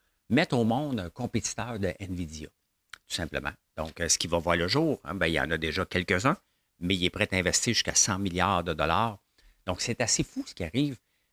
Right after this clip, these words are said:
Mais le problème, comme Nvidia, allons le voir,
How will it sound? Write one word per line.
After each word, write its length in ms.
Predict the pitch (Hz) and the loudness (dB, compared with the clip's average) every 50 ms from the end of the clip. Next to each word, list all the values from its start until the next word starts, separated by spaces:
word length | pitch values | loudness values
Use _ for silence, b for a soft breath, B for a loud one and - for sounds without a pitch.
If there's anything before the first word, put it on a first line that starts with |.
| _ | _
Mais 120 | - 90 85 | -4 -2 -2
le 80 | 87 | -2
problème, 640 | - - - 143 151 127 117 143 180 196 160 107 85 - _ _ _ _ _ _ _ | -2 -2 0 0 2 2 2 0 0 -2 -4 -8 -10 -12 _ _ _ _ _ _ _
comme 220 | - - 90 90 78 | -4 -2 -2 0 0
Nvidia, 640 | 80 - 104 101 87 101 95 80 - 87 113 151 156 | 0 2 2 2 4 2 2 4 4 4 4 4 4
allons 180 | 98 82 78 | 4 2 2
le 80 | 73 71 | 2 0
voir, 440 | 71 80 92 117 160 185 165 101 | 0 0 2 2 2 2 0 -2